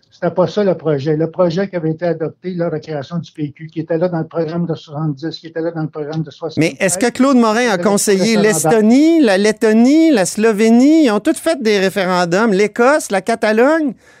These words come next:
Speaker 2: Je veux dire,
Speaker 1: À
Speaker 2: il
Speaker 1: l'époque, là, replace-toi dans le contexte. Il y a personne qui parlait de référendum avant que Morin amène ça.
Speaker 2: Ben, il y en avait eu
Speaker 1: Parce que
Speaker 2: un,
Speaker 1: les gens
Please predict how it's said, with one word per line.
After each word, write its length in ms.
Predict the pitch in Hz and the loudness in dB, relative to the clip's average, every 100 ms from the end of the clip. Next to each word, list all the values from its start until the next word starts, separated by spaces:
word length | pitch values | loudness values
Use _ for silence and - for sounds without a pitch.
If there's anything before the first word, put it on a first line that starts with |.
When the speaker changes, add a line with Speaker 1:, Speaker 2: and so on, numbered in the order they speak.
| _ _ | _ _
Speaker 2:
Je 120 | 156 | -2
veux 80 | 185 | 0
dire, 180 | 175 220 | 2 0
Speaker 1:
À 40 | |
Speaker 2:
il 80 | 180 | 2
Speaker 1:
l'époque, 480 | 175 - 226 247 - | 0 -2 -6 -6 -4
là, 120 | 185 | -2
replace-toi 560 | 185 202 214 214 - 233 | 0 2 0 -2 -2 0
dans 120 | 208 | 2
le 180 | 196 185 | 0 0
contexte. 640 | 185 170 160 185 180 - | 0 -2 -2 -4 -4 -10
Il 20 | |
y 20 | |
a 40 | 175 | -14
personne 500 | 196 208 - 202 202 | -12 -14 -6 -4 -4
qui 120 | - | -6
parlait 280 | 156 156 156 | -10 -8 -8
de 80 | |
référendum 580 | 143 127 160 151 143 165 | -8 -8 -6 -6 -4 -4
avant 200 | 156 143 | -4 -8
que 60 | 147 | -10
Morin 360 | 160 143 135 147 | -10 -10 -8 -8
amène 220 | 135 127 | -8 -10
ça. 200 | - 135 131 - | -12 -20 -20 -14
Speaker 2:
Ben, 140 | 110 104 | -4 -4
il 100 | 90 | -2
y 20 | |
en 40 | |
avait 200 | 123 131 147 | -2 0 2
eu 160 | 143 | 4
Speaker 1:
Parce 60 | 165 | 2
que 100 | 180 | 2
Speaker 2:
un, 40 | |
Speaker 1:
les 60 | - | 2
gens 220 | 262 285 | 2 0